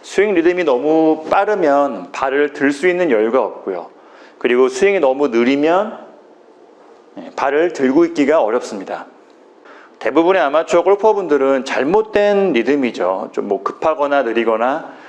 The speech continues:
잘못된 리듬으로 연습을 시작하고, 어, 적당한 리듬을 찾다가 그냥 연습이 끝나는 경우도 많은데요. 강하게 스윙하기 좋은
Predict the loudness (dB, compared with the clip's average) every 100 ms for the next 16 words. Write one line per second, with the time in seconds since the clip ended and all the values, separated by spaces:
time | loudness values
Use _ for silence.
0 | -20 -8 -4 0 0 0 0 0 0 2
1 | 2 0 -4 -2 -2 0 -2 0 -4 0
2 | 0 0 -6 -16 -20 -20 -20 -20 -6 -2
3 | 0 0 -4 -4 -2 0 -2 0 0 2
4 | 0 -2 -6 0 0 2 0 0 0 2
5 | 0 0 0 0 0 0 0 0 0 0
6 | 0 -2 -4 -6 -4 -4 -6 -16 -20 -20
7 | -20 -20 -20 -20 -18 -6 -2 0 0 0
8 | 0 0 2 2 0 0 2 4 2 0